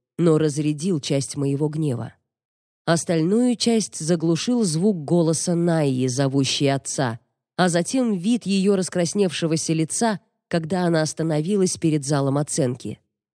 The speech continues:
Она протиснулась между стеклянными дверями, которые открывались слишком медленно, по ее мнению, а затем резко остановилась перед нами.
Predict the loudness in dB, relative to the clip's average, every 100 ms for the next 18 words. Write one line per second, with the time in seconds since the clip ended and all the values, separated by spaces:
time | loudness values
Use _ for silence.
0 | _ _ _ 0 2 2 0 -4 -4 -4
1 | -2 -2 0 -2 0 -4 -6 -2 0 0
2 | 0 0 0 0 2 2 2 2 -2 _
3 | -4 -2 2 0 0 -2 0 0 0 -2
4 | -2 -2 -2 0 2 2 2 0 -2 -2
5 | 0 0 0 0 2 0 0 -4 -6 _
6 | _ -2 0 0 0 0 2 2 0 -2
7 | -2 -2 0 0 2 2 0 0 2 2
8 | 0 0 0 -4